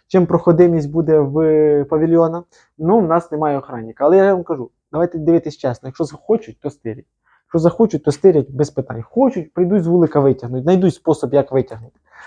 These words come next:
А, ще в павільйонах, знаєте, яка проблема є? Миші, вужі.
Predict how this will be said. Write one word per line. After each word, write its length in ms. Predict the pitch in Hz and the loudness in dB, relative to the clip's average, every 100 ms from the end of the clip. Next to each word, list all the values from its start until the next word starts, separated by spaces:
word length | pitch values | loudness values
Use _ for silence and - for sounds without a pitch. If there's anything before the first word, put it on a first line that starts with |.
| - | -6
А, 280 | 196 208 143 | 2 2 2
ще 240 | - 240 | 2 2
в 80 | 269 | 4
павільйонах, 460 | 233 185 180 143 127 | 4 4 2 2 -2
знаєте, 300 | 208 269 233 | -2 -2 -4
яка 220 | 180 160 | -4 -6
проблема 460 | 226 135 135 117 | -6 -4 -6 -6
є? 120 | 110 - _ _ _ _ | -12 -16 _ _ _ _
Миші, 720 | 123 127 165 269 254 - 113 - _ _ _ _ _ _ _ _ _ _ _ - | -8 -2 0 0 -2 -6 -10 -12 _ _ _ _ _ _ _ _ _ _ _ -6
вужі. 720 | 127 143 117 147 247 254 143 | 0 2 2 2 2 2 0